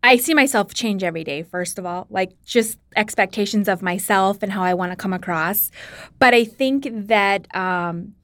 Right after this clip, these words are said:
I personally have learned from this job that teamwork is definitely important.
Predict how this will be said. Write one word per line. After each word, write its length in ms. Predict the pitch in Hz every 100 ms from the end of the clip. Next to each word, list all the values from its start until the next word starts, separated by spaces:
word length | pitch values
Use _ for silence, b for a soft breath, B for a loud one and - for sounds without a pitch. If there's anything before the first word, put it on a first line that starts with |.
| 202
I 180 | 214 269
personally 540 | - 233 233 220 220
have 260 | 214 202 196
learned 760 | 190 190 180 175 175 190 214
from 300 | - 202 190
this 280 | 190 208 -
job 500 | 202 180 165 165 - B B B -
that 240 | 220 220
teamwork 400 | - 269 262 254
is 180 | 233 -
definitely 560 | 208 196 233 220 240 247
important. 680 | 277 262 175 143 196 240